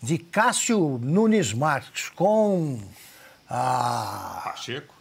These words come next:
Speaker 1: Pache-, com, não, com o Pacheco.
Speaker 2: Paulinho.
Speaker 1: Com o Paulinho da Força, não pode dar certo. Vê essa turma, fotografa e vê se daí pode ser alguma coisa útil.
Speaker 2: E olha, outra informação preocupante sobre esse caso é que ministros do Supremo Tribunal Federal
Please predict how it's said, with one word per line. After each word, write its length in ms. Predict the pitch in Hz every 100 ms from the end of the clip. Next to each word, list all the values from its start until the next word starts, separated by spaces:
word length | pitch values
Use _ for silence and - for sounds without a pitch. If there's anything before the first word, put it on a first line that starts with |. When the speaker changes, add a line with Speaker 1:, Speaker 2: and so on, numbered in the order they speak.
| -
Speaker 1:
Pache-, 380 | 175 135 170 135
com, 220 | - 196
não, 320 | 208 196 165
com 220 | - 220
o 60 | 240
Pacheco. 800 | 247 226 - 190 185 147 - 107
Speaker 2:
Paulinho. 520 | 95 85 95 147 120 -
Speaker 1:
Com 200 | 202 233
o 40 |
Paulinho 400 | 233 214 208 240
da 160 | 220 170
Força, 460 | - 254 247 208
não 240 | 202 269 294
pode 480 | - 302 226 269
dar 160 | 254 170
certo. 540 | - 160 202 214 -
Vê 100 | 104
essa 300 | 180 202 240
turma, 440 | - 202 233 233 262
fotografa 840 | - 220 220 208 180 202 226 269
e 40 | 262
vê 160 | 240
se 160 | 226 -
daí 200 | 208 196
pode 260 | 208 208
ser 80 | -
alguma 260 | 220 196 214
coisa 320 | 208 202 208
útil. 440 | 208 170 - - - _ _ _ _ - - - - - - _
Speaker 2:
E 60 | 107
olha, 120 | 110
outra 180 | 110 127
informação 420 | 131 120 110 127
preocupante 480 | 117 107 - 123 -
sobre 200 | 120 117
esse 140 | -
caso 300 | 107 139 131
é 20 |
que 120 | -
ministros 440 | 117 110 139 139 110
do 280 | 117 123 117
Supremo 360 | - - 123
Tribunal 320 | 120 120 113
Federal 300 | 120 117 104